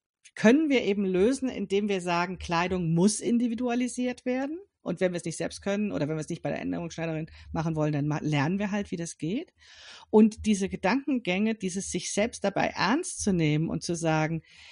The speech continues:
ähm, da wird was mit mir gemacht, das ist dann eben das Feministische oder Kapitalismuskritische, was ich eben, was für mich einfach alles zusammengehört.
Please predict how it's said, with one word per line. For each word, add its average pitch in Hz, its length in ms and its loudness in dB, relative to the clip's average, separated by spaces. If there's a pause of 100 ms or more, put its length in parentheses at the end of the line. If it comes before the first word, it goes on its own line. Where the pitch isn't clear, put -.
(160)
ähm, 151 320 2
da 160 160 4
wird 226 160 4
was 220 160 2
mit 190 120 -6
mir 170 140 0
gemacht, 175 480 -2
das 190 180 -4
ist - 160 -6
dann 208 140 -2
eben 208 260 2
das 196 160 -2
Feministische 190 760 -2
oder 170 140 -4
Kapitalismuskritische, 170 1120 -8 (360)
was 165 160 -6
ich - 180 -10
eben, 165 400 -2
was 165 120 -8
für - 140 -2
mich 214 300 4
einfach 214 260 -2
alles - 460 -2
zusammengehört. 170 880 -2